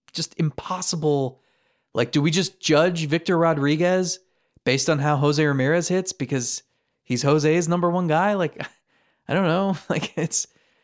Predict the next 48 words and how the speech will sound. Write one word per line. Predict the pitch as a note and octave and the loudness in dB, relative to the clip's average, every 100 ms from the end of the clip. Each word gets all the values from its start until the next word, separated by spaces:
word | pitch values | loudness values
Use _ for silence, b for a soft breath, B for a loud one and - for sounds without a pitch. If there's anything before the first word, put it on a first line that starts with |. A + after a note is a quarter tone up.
| _ _ _ | _ _ _
I | - | -4
have | A3 | 0
no | B3 B3+ | 2 2
idea. | A#3+ A3+ B3 C4+ A#3+ _ _ | 0 0 0 -2 -6 _ _
Um, | C3+ C3 B2+ A#2+ A#2 - _ | -2 0 0 -2 -6 -10 _
so | - - E3 D#3+ D3 - - | -4 0 2 2 0 -2 -4
it's, | D3 - | -4 -2
it's | D3+ - | -4 -4
the | |
toughest | D3 - F#3 A#3 - | -4 -4 -2 -2 0
thing | G#3+ | -2
to | G3 | -2
do. | G#2+ - A2 | -6 -8 -8
It's | C3 - | -6 0
why, | B2+ B2+ C3 A#2+ - _ _ _ _ _ _ | 2 4 4 0 -4 _ _ _ _ _ _
like, | A2 G#2+ - - | -2 -2 -6 -12
I'm, | G2+ B2 A#2 - | -6 -4 -4 -6
you'll | B2 B2+ | -4 -2
never | C3 C#3+ E3 | 0 0 2
hear | D3 D3 | 2 2
me | C#3 | 0
say, | - C3 | 0 -2
"Fire | B2+ A2+ D#3+ | -2 -4 -4
the | D#3 | 0
hitting | D#3 D#3 | 0 2
coach, | D#3+ D3+ C#3 | 2 0 0
fire | E3+ E3+ | -4 -4
the | D#3 | -4
pitching | D#3+ D#3 C#3+ | -4 -4 -4
coach," | D3+ C#3 C3 - | -2 -2 -2 -2
unless, | C#3 D3 D3 - | 0 0 0 0
like, | C3+ B2+ | -2 -2
there | C#3 C3 | 0 0
are, | B2+ | 0
like, | B2+ B2+ _ _ _ _ _ _ _ _ _ _ _ _ _ _ - | -4 -8 _ _ _ _ _ _ _ _ _ _ _ _ _ _ 0
Ty | A3 | 2
Van | G3 F#3+ | 2 2
Berkel | G3+ E3+ F3 | 2 2 2
was | D3+ | 2
here | E3+ | 2
a | D#3+ | 2
very | F3+ | 2
long | E3+ D#3 | 2 0
time. | D3 D#3+ C3+ | 0 0 2
Like, | B2+ B2 | 0 0
I, | B2+ B2 B2 _ | 0 0 -2 _
<laughs> | |
I | B2 | -10